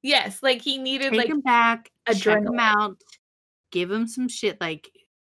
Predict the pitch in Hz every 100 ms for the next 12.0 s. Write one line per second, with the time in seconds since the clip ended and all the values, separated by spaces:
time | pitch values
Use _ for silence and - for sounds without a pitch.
0 | _ - 185 208 247 233 254 302 320 247
1 | 226 233 214 233 233 214 269 226 156 147
2 | 151 165 - - _ _ _ _ _ _
3 | _ _ - 247 277 320 320 320 320 277
4 | 262 220 139 - - - - - - -
5 | _ _ - 214 233 208 175 156 165 -
6 | 190 180 190 - _ _ _ _ _ _
7 | - 220 208 339 262 247 285 240 226 202
8 | 175 165 175 - - _ _ _ _ -
9 | 233 262 208 196 180 160 151 196 208 277
10 | 294 294 277 208 202 214 196 180 175 175
11 | 190 175 180 180 160 156 151 147 151